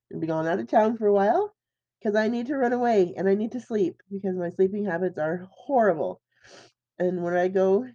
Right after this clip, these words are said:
in Burley, it is so nice and lovely and quiet, and I can sleep for eight or nine hours at a time. So have a great weekend and be good to yourself.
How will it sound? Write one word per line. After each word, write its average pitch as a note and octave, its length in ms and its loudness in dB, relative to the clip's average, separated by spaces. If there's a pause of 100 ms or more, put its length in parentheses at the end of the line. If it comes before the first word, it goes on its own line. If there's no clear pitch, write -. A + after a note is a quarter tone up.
(160)
in F3 180 -6
Burley, F3 400 -2
it D#3 220 -8
is D3 320 -8 (140)
so F3 160 2
nice G#3 440 0 (880)
and E3+ 220 -2
lovely F#3 540 2
and E3+ 240 -6
quiet, F#3 680 0
and D#3+ 140 -4
I D#3+ 80 -4
can F#3 260 -6
sleep E3 220 -8
for - 280 -8
eight E3+ 200 -4
or E3+ 100 -6
nine D#3+ 240 -8
hours C#3+ 300 -10
at - 80 -16
a D3+ 40 -20
time. D#3 440 -14
So E3 260 -12 (800)
have A3 220 0
a G#3+ 80 0
great G#3+ 400 4
weekend A#3 680 2 (100)
and G3+ 380 2
be G#3 140 -4
good A3 220 0
to C4 100 -8
yourself. G3 460 0